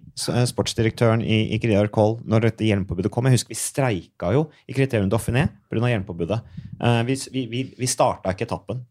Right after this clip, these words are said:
for at vi måtte ha på oss hjelm. Eh, og da husker jeg Serge Boucherie ble intervjuet av en journalist i bilen, og da satt jeg sammen med Serge Boucherie og var på vei til, til flyplassen. Og så sier da Serge Boucherie til, til journalisten: «Ja, men tenk på disse stakkars rytterne, da.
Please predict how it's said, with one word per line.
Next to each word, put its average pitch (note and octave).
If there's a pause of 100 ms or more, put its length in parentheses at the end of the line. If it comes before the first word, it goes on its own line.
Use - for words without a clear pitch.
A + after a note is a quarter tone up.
for B2
at A2
vi A#2+
måtte A2+
ha G#2
på G2
oss -
hjelm. G2 (400)
Eh, C3
og D3
da D#3+
husker C3+
jeg C3+
Serge C#3+
Boucherie B2
ble C3+
intervjuet B2
av B2
en A#2+
journalist C3+
i C#3
bilen, A#2
og B2+
da B2+
satt A2+
jeg A#2+
sammen G2
med -
Serge A2+
Boucherie B2+
og A#2+
var -
på A#2
vei G2+
til, A2
til G#2+
flyplassen. F#2+ (540)
Og C#3
så E3+
sier C3+
da A#2+
Serge A2+
Boucherie G#2+
til, A2+
til G#2
journalisten: G#2 (280)
«Ja, B2+
men D3
tenk A#2+
på D#3
disse B2
stakkars -
rytterne, A#2+
da. C#3